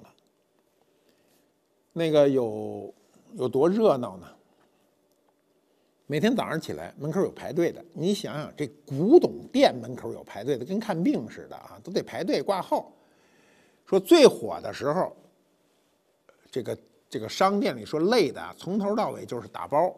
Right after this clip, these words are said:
早上一开门就开始打包，一直打到下班儿啊，就是不停地卖东西。那么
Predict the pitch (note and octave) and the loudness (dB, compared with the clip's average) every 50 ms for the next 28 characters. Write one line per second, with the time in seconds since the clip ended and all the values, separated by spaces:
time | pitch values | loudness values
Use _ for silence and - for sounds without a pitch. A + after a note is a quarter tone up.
0 | - - - - - F2+ G2+ D3 E3+ F3+ - G3 G#3 F#3 E3+ F#3 G3+ D3+ - E3+ | -14 -18 -10 -8 -6 -6 -4 -4 -6 -4 -4 -4 -4 -4 -4 -4 -4 -4 -4 -4
1 | E3+ F3+ - - - F2+ B2 C#3 D#3+ F#3+ F3 C#3 B2 D3+ E3 D#3+ A#2+ D#2 F#2+ A#2+ | -4 -4 -6 -8 -8 -6 -4 -4 -2 -2 -4 -4 -4 -4 -4 -6 -6 -8 -8 -8
2 | B2 A#2+ D#3+ A2+ A2+ C#3 D#3 E3+ - - - D3+ C3+ A2 F2+ D#2+ - _ - - | -6 -6 -6 -4 -4 -4 -6 -6 -8 -12 -20 -20 -20 -20 -20 -20 -20 _ -14 -14
3 | - - - G#2 - - C#3+ A2 - B2+ D3 E3 E3 C#3+ A2 G#2+ D3 D#3+ E3+ D3 | -14 -14 -16 -16 -12 -10 -12 -10 -10 -12 -10 -10 -10 -10 -8 -8 -6 -6 -4 -6
4 | B2 - - _ _ _ _ _ _ _ _ _ _ _ _ _ _ _ _ _ | -8 -10 -16 _ _ _ _ _ _ _ _ _ _ _ _ _ _ _ _ _
5 | _ _ _ _ _ _ _ _ _ _ _ _ _ _ _ _ _ _ _ _ | _ _ _ _ _ _ _ _ _ _ _ _ _ _ _ _ _ _ _ _
6 | _ _ - G#3 A3 A3 A3 A3 A3 G#3+ G#3 G#3 G#3 | _ _ -4 0 2 4 6 8 8 8 8 6 4